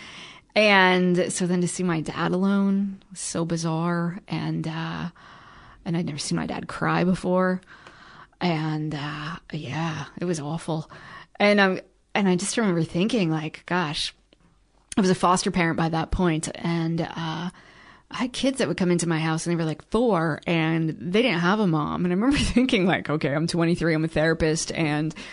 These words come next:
my mom passed away, but at least I had a mom I grew up with." But on the other hand, I'm like, "Yeah, but I also wanted her here for a lot longer." And, ah,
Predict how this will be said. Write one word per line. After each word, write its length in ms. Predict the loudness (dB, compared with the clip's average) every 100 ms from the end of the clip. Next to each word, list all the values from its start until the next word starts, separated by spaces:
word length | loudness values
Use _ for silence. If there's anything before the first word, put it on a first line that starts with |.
| -16 -8
my 80 |
mom 240 | 0 2 4
passed 260 | 2 2
away, 220 | 0 0 0
but 200 | 0 -4
at 120 | -4
least 220 | -4 -2
I 60 | 0
had 140 | 2
a 40 | 2
mom 200 | 2 2
I 80 | 2
grew 180 | 2
up 140 | 0 0
with." 280 | 0 -2 -6 -12 -16 -16 -16 -20 -20 _ _ -2
But 160 | 2
on 100 | 4
the 60 | 4
other 220 | 4 4
hand, 200 | 4 4
I'm 120 | 4 2
like, 180 | 0
"Yeah, 200 | 0 0 0
but 200 | -2 -4
I 100 | -6
also 280 | -6 -4 -2
wanted 240 | 0 2
her 120 | 2
here 280 | 2 2 0
for 240 | 0 0 0
a 100 | 0
lot 240 | 0 0
longer." 560 | 2 2 2 0 0 -4 0
And, 880 | 4 6 6 6 4 4 2 -2 -4 -10 -20 -20 -20 -20 -20 -20 _ -8
ah, 280 | -4 -4